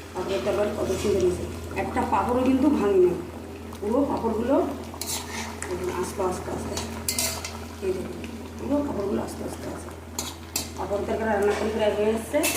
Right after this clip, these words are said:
পাঁপড়ের তরকারি একটু মিষ্টি মিষ্টি হলে খেতে ভালো লাগে। এখন কাজটা কমায় দেবো, দিয়ে, দিয়ে দেবো, প্রথমে দিয়ে দেবো একটু চিনি,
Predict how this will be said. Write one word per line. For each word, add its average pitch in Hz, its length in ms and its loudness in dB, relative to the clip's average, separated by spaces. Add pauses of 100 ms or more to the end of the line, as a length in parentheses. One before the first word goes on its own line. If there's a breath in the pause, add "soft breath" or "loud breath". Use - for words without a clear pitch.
(1900)
পাঁপড়ের 240 300 -4
তরকারি 262 220 2
একটু 277 100 4 (140)
মিষ্টি 226 240 0
মিষ্টি 269 200 2
হলে 277 200 8
খেতে 269 160 4 (100)
ভালো 233 180 4
লাগে। 262 180 4
এখন 226 200 4
কাজটা 220 220 4 (100)
কমায় 214 260 8
দেবো, 247 140 6 (480)
দিয়ে, 214 180 4
দিয়ে 220 160 6
দেবো, 240 200 6
প্রথমে 226 260 2
দিয়ে 240 120 2
দেবো 302 120 6 (720)
একটু - 160 -2 (1000)
চিনি, 220 320 -2